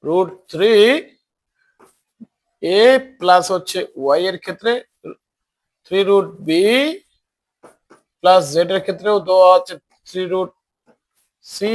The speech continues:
equal zero। আমরা এবং আরো একটা অংশ আছে, এটা আমরা একটা কাজ করতে পারি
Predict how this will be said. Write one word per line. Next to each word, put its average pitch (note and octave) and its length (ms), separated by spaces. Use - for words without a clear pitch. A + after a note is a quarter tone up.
equal F#3 340
zero। C#3+ 240
আমরা G#3 300
এবং A3+ 160
আরো G#3+ 120
একটা B3+ 140
অংশ G#3+ 160
আছে, G3 240
এটা F#3 220
আমরা F3+ 160
একটা E3 140
কাজ D#3+ 140
করতে G3 200
পারি A3 180